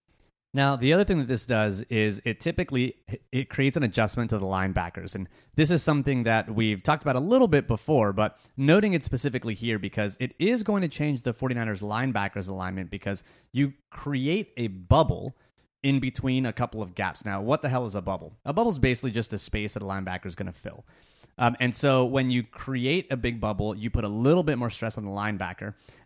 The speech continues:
and you're, you're basically changing the alignment by putting a defensive end out that wide. Because now, instead of your Sam linebacker being that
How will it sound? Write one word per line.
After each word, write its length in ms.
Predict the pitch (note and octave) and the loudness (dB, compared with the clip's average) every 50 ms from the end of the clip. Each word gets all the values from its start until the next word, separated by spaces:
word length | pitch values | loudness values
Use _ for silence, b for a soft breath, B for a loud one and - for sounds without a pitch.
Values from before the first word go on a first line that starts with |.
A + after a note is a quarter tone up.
| b - | b -2
and 300 | B2+ B2 B2 B2 A#2+ - | 0 2 2 2 2 0
you're, 220 | A#2+ A#2+ B2+ B2 - | 2 2 2 2 0
you're 160 | A#2+ A2+ A#2+ | -2 -4 -4
basically 280 | G2+ B2 D3+ - - C#3 | -2 -2 -2 -2 -4 -6
changing 460 | - - B2 B2 C3+ D3 B2+ C3 B2+ | -6 -6 -4 -2 -2 0 0 0 0
the 80 | A2+ G#2+ | 0 -2
alignment 480 | G#2 G#2 G#2 A2+ C3+ C#3+ C3 A2+ F#2+ | -2 -2 -2 0 0 0 0 -2 -2
by 80 | G2+ G#2 | -4 -6
putting 280 | G2 - - A2+ A2 | -4 -2 -2 -2 -2
a 40 | G#2+ | -2
defensive 400 | G#2 G2+ - A2 G#2 F#2+ G2+ F#2+ | -4 -6 -6 -6 -8 -8 -6 -8
end 140 | G#2 G2+ F#2+ | -6 -6 -6
out 100 | F#2 F2+ | -8 -8
that 160 | - F#2+ D2+ E2+ | -8 -8 -8 -4
wide. 320 | F#2+ A#2 A2+ G2 F2 F#2 | -2 -2 -2 -2 -4 -8
Because 280 | - G2+ - G#2+ F2+ G2 | -12 -12 -12 -10 -6 -4
now, 420 | B2 D#3 F#3 F3 C#3 A2+ G#2+ - b b b b b b b | -2 0 0 0 0 -2 -2 -4 b b b b b b b
instead 360 | C3 C3 B2 - - C3 A#2+ | -2 -2 -2 -2 -2 -2 -2
of 100 | A#2 G#2+ | -2 -2
your 80 | G#2+ G2+ | -2 -4
Sam 380 | - - - C3+ B2 A#2+ A#2 | -4 -4 -4 -4 -2 -2 -2
linebacker 600 | A2 G#2+ A2 A#2 A#2 G2+ G2+ F#2+ G2 - G#2 G#2 | -2 -2 -2 -2 -2 -4 -4 -6 -6 -6 -8 -6
being 260 | F2+ G#2 G2+ G#2 G#2 | -4 -4 -4 -4 -4
that 200 | G2 F#2+ G2 G2 | -4 -6 -8 -8